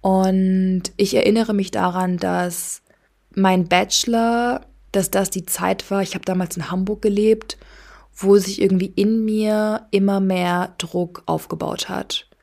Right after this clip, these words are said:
Und wo irgendwann ein Punkt gekommen ist, wo sich alles in mir so verdichtet hat, dass ich nicht mehr darüber hinwegschauen konnte. Und vielleicht noch einmal, um,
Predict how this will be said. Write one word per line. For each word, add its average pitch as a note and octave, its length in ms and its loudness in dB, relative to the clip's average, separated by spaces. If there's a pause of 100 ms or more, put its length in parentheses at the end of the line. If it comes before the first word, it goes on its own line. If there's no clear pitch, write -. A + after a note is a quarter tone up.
(680)
Und F#3 640 2
wo F#3+ 140 0
irgendwann G#3+ 440 2
ein F#3 200 -4
Punkt C4+ 320 -2
gekommen E3 520 -4
ist, F#3 580 -4 (560)
wo F3+ 300 2
sich F#3 300 0
alles G3+ 240 2
in G3 180 -2
mir F#3+ 640 0
so F#3 380 2
verdichtet F#3+ 680 -4
hat, C#4 440 -4 (840)
dass F#3+ 220 2
ich F3+ 160 -6
nicht F#3 260 -2
mehr F3+ 540 0 (260)
darüber F3 320 -2
hinwegschauen E3+ 640 -4
konnte. - 500 -10 (720)
Und G#3 120 2
vielleicht A#3 300 2
noch A#3+ 140 0
einmal, G3 340 2
um, F#3+ 800 0